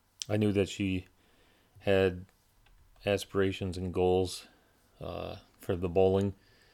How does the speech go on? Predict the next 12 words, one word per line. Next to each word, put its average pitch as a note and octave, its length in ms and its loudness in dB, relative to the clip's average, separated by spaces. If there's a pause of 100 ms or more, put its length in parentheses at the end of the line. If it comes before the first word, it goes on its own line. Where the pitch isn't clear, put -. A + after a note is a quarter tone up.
(200)
and F#2 300 -4
we F#2+ 440 -2
wanted F#2 420 -2
to F2+ 100 -4
see F#2+ 220 -4
her F2+ 180 -4
succeed F2+ 580 -6 (1200)
the F#2+ 80 -6
most F#2 300 -2
we F2+ 80 -6
could. E2 360 -2 (380)
So F#2 440 -2